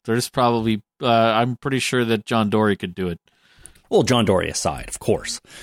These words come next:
Speaker 1: Yeah.
Speaker 2: You know.
Speaker 1: So, yeah, we have to put that aside.
Speaker 2: Sure.
Speaker 1: Uh, and maybe Simon. I think Simon could probably do it.
Speaker 2: I don't know.
Speaker 1: But
Speaker 2: Simon would fall ass backwards and shoot with his eyes closed and
Speaker 1: Yeah, but still would hit the soup,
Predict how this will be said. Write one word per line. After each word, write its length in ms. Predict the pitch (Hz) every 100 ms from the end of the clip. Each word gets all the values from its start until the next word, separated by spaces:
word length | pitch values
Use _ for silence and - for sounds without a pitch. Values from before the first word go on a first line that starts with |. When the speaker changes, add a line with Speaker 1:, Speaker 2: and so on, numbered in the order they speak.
| -
Speaker 1:
Yeah. 200 | 160 107 -
Speaker 2:
You 120 | 110
know. 60 | 92
Speaker 1:
So, 140 | 95
yeah, 200 | 113 104
we 60 | 107
have 80 | -
to 40 |
put 140 | -
that 120 | 110 90
aside. 320 | - 78 73
Speaker 2:
Sure. 220 | - 90 - - _ -
Speaker 1:
Uh, 200 | 98 117
and 120 | 127
maybe 200 | 175 151
Simon. 420 | - 127 113 107 - _
I 60 | 120
think 180 | 196
Simon 360 | - 107 117 104
could 120 | 92
probably 280 | 98 92 90
do 180 | 87 90
it. 80 | 85 _ _ - - -
Speaker 2:
I 160 | 113 117
don't 140 | 107
know. 140 | 95
Speaker 1:
But 100 | 95
Speaker 2:
Simon 440 | - 127 131 135 117
would 180 | 104 -
fall 340 | - - 107 98
ass 220 | 95 98
backwards 640 | - 92 - 98 92 98
and 340 | 90 85 85 87 - - -
shoot 240 | - 113
with 80 | 107
his 140 | 92 87
eyes 240 | 92 85
closed 440 | - 85 85 80
and 280 | 82 82 80 - -
Speaker 1:
Yeah, 240 | 170 156
but 160 | 143 151
still 280 | - 185 151
would 100 | 131
hit 140 | 135
the 100 | 113
soup, 320 | - 101 80